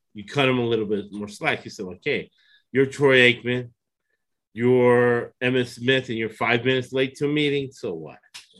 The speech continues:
You're a borderline guy that I might cut or don't cut. You come in five minutes late, then you're cut." So for him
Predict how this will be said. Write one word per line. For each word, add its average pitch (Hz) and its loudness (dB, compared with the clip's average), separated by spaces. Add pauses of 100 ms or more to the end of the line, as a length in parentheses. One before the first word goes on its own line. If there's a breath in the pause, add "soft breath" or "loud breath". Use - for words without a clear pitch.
(540)
You're 120 2
a 117 -8
borderline 147 6
guy 147 4 (180)
that 113 -2
I 117 0
might 127 0
cut - 4 (100)
or 117 -8
don't 127 -2
cut. 143 -4
You 131 -2
come 135 -4
in 135 -2 (500)
five 131 4
minutes 127 -2
late, 147 0 (560)
then 120 -2 (440)
you're 113 -2
cut." - -16 (1500)
So 139 2
for 120 -6
him 151 0